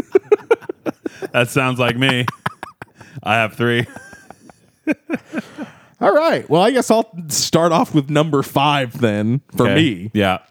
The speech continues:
Speaker 2: Andy, you ever heard of this, this group, these musicians? They're called one hundred Gecs.
Speaker 1: Yeah.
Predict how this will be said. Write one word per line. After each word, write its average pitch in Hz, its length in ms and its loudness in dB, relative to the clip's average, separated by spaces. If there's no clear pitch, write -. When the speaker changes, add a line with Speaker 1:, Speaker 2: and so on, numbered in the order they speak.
Speaker 2:
Andy, 262 440 2
you 180 60 0
ever 185 140 2
heard 135 280 2
of 117 80 -6
this, 120 400 -2
this 131 180 0
group, 123 640 -2
these 120 180 0
musicians? 123 960 -2
They're 123 100 2
called 123 340 0
one 156 240 2
hundred 156 800 -2
Gecs. - 580 0
Speaker 1:
Yeah. 208 360 2